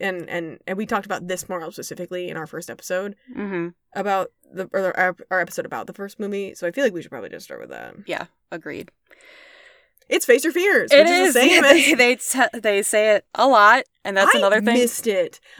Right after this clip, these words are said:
Speaker 1: I missed a lot of the
Speaker 2: Did,
Speaker 1: times they said face
Speaker 2: did
Speaker 1: your fears,
Speaker 2: you?
Speaker 1: to be
Speaker 2: They
Speaker 1: perfectly
Speaker 2: said it
Speaker 1: honest. Yes.
Speaker 2: constantly. Um, like, Gil would say it a lot, like, "Oh, I need to face my fears," and then, or not Gil, sorry. Um, wait, no.
Speaker 1: I know
Speaker 2: Yeah,
Speaker 1: Marshall
Speaker 2: Gil,
Speaker 1: Mar-
Speaker 2: Gilbert.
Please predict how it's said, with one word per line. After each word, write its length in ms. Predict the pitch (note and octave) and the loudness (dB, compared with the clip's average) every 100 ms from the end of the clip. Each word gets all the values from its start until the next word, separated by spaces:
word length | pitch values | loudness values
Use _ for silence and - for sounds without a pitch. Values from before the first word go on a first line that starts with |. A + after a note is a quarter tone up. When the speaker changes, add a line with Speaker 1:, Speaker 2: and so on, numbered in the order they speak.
| - | 0
Speaker 1:
I 180 | E4 G#4+ | 2 2
missed 300 | E4+ E4+ B3+ | 0 0 -2
a 60 | |
lot 280 | G#3 F3+ F3 | -2 0 -2
of 60 | A3 | 2
the 60 | |
Speaker 2:
Did, 80 | G#3+ | 0
Speaker 1:
times 240 | F#3+ E3+ | 0 -6
they 100 | G3 | -8
said 220 | E3+ F3+ F3 | -6 -6 -6
face 140 | F3 | -2
Speaker 2:
did 180 | A#3+ G#3+ | 0 4
Speaker 1:
your 140 | C#4 | 4
fears, 20 | |
Speaker 2:
you? 40 | D#4+ | 4
Speaker 1:
to 40 | |
be 60 | F4 | 4
Speaker 2:
They 60 | A#3+ | 4
Speaker 1:
perfectly 120 | C4+ | 4
Speaker 2:
said 120 | D#4 | 4
it 100 | D#4 - | 4 2
Speaker 1:
honest. 160 | G3 | -2
Yes. 220 | - D#3+ | -10 -8
Speaker 2:
constantly. 1300 | - - F#3 E3+ F3 F3 - E3 D3+ D#3 D3+ D3+ - | -8 -4 0 0 0 -4 -8 -8 -8 -8 -6 -6 -4
Um, 640 | - F#3+ F3 E3+ E3 F#3 - _ | -4 0 0 -2 -6 -12 -16 _
like, 240 | F#3 F#3 F3 | -2 -2 2
Gil 200 | G3+ G3+ | 4 4
would 160 | G3+ | 0
say 220 | G3 G#3+ G3+ | 0 4 4
it 80 | |
a 40 | G3 | 2
lot, 420 | G3 G3 G3 G3 - | 2 2 4 2 0
like, 180 | G3 F#3 | -8 -6
"Oh, 140 | A3+ C4+ | 0 2
I 80 | A#3 | 2
need 160 | A#3+ | 0
to 80 | A#3+ | -6
face 300 | - G3+ G3+ | -4 -4 -4
my 160 | F#3+ F3+ | -6 -8
fears," 580 | - G3 F#3 E3+ F3 E3 | -6 -2 0 2 0 -4
and 240 | - F3 | -8 -6
then, 460 | E3+ E3 D#3 E3 - _ _ _ _ _ _ _ | -4 -4 -4 -8 -10 _ _ _ _ _ _ _
or 80 | G3+ | 0
not 200 | G3+ F3 | 2 2
Gil, 180 | - D#3+ | 0 -2
sorry. 300 | - D#3 D3 _ _ | -2 -4 -4 _ _
Um, 440 | F3 C#3 C3 E3 F3 _ _ _ - | -6 -6 -8 -10 -14 _ _ _ -8
wait, 160 | F3 | -4
no. 80 | C4 | 0
Speaker 1:
I 40 | |
know 80 | F4 | 2
Speaker 2:
Yeah, 60 | F4 | 4
Speaker 1:
Marshall 300 | A#3+ A#3 G#3 | 6 6 4
Speaker 2:
Gil, 200 | B3 D3+ | 0 0
Speaker 1:
Mar- 80 | G#3 | -4
Speaker 2:
Gilbert. 320 | A3+ E3+ - | -4 -4 -8